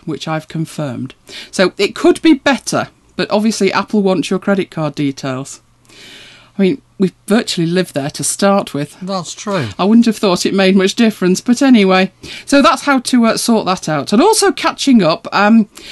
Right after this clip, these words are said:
Speaker 1: I mentioned the lion wallpaper, that I don't like it. That, hang on, if you're eating, put it down. <laughs> That's a necessary warning.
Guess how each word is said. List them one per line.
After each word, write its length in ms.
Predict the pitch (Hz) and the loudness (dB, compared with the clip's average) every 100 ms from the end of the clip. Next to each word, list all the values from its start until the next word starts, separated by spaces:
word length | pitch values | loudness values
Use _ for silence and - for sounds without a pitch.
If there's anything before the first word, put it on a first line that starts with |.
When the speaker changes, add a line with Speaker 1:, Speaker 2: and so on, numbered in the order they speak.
| - - | -8 0
Speaker 1:
I 200 | 294 427 | 0 2
mentioned 560 | 403 294 - 214 202 190 | 2 2 2 2 2 2
the 320 | 196 202 196 | 2 4 2
lion 400 | 185 196 202 196 | 0 0 2 0
wallpaper, 640 | 185 185 190 165 147 - - _ - | 0 -2 -2 -8 -8 -12 -20 _ -14
that 180 | 165 | -6
I 140 | 185 185 | -4 -2
don't 420 | - 180 170 - | -2 -2 -2 -6
like 400 | 170 170 - - | -4 -4 -6 -16
it. 280 | - - - _ - | -16 -16 -18 _ -6
That, 240 | 196 - - _ _ _ | -6 -6 -14 _ _ _
hang 240 | 175 180 | -6 -4
on, 160 | 143 151 _ - - | -6 -12 _ -20 -8
if 160 | 180 - | -6 0
you're 160 | 202 196 | 2 4
eating, 500 | 208 - 180 165 - _ - | 2 0 0 0 -2 _ -8
put 160 | - | -4
it 180 | 113 - | -4 -2
down. 400 | 170 151 147 156 - | -2 -2 -2 -4 -6
<laughs> 100 | _ | _
That's 200 | - - | -16 -8
a 120 | 160 190 - - | -4 -4 -6 -2
necessary 400 | 202 - - 196 | -2 0 0 0
warning. 400 | 175 170 151 | 0 -2 -4